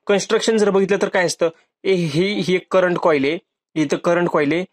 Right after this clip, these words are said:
इथे प्रेशर कॉइल आहे, ठीक आहे, आणि लोडच्या सिरीजमध्ये हे कनेक्ट केलेले. इकडून आपण व्होल्टेज अप्लाय केलंय,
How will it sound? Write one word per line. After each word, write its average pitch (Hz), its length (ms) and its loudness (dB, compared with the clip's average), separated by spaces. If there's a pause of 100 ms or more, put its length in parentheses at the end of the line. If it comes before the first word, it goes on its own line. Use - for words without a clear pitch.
(200)
इथे 165 160 -2
प्रेशर 160 400 -2
कॉइल 131 260 0
आहे, 120 80 -4 (560)
ठीक 190 120 -2
आहे, 170 100 -2 (280)
आणि 151 400 0 (220)
लोडच्या 180 580 2
सिरीजमध्ये 185 540 2
हे 170 100 2
कनेक्ट 160 440 -2
केलेले. 120 300 0 (1120)
इकडून 175 340 2
आपण 170 200 0
व्होल्टेज 165 420 2
अप्लाय 170 240 0
केलंय, 185 340 0